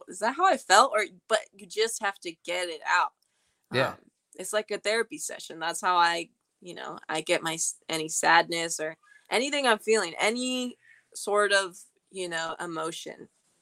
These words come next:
Speaker 1: If you
Speaker 2: Yeah.
Speaker 1: throw it into writing, it's a way of releasing, um, which is super cool.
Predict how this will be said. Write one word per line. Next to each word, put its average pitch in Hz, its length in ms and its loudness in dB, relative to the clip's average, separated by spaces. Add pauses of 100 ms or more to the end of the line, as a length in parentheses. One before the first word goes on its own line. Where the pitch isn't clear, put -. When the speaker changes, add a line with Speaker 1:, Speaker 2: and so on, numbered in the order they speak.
(220)
Speaker 1:
If 180 160 -10
you - 80 2
Speaker 2:
Yeah. 196 40 2
Speaker 1:
throw 190 180 6
it 208 80 6
into 202 260 0
writing, 170 440 2 (420)
it's - 280 -2 (280)
a 370 120 4
way 330 180 0
of 262 60 -6
releasing, 170 760 0 (640)
um, 160 360 -4
which 165 160 -10
is 190 160 -2
super 247 380 -4
cool. 160 420 -4